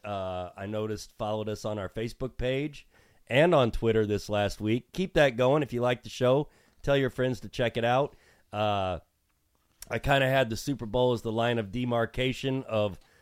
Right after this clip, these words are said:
old social media presence versus new. So we're gonna start, uh, really ramping that up, uh, here, as there's not a lot of football to talk about, but there's still a lot of other sports,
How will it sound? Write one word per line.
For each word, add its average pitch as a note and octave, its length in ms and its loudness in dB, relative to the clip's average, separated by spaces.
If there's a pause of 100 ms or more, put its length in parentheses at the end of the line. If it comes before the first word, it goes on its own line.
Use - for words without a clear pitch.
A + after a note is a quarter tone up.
(240)
old C3 400 2
social C3+ 400 -2
media B2+ 340 -2
presence B2+ 640 -2
versus G#2+ 480 -6
new. C3+ 420 0 (440)
So A2 140 -6
we're A#2 100 -2
gonna A#2 160 0
start, B2+ 500 0
uh, F#2+ 460 0 (320)
really A#2 300 0
ramping A2+ 540 0
that A2 240 0
up, A2+ 300 2 (460)
uh, F#2+ 260 -2
here, A#2+ 320 0
as G#2 320 -2 (220)
there's G#2 180 -2
not A#2 160 4
a A2+ 40 4
lot A2+ 180 2
of G2+ 60 -6
football A#2 400 0
to G#2 80 -4
talk A2 300 0
about, G#2+ 400 -2
but G2 240 -2 (300)
there's G2+ 160 -6
still B2+ 200 0
a A#2+ 40 2
lot A#2 240 2
of A#2 80 -2
other A2+ 220 0
sports, A#2 580 -2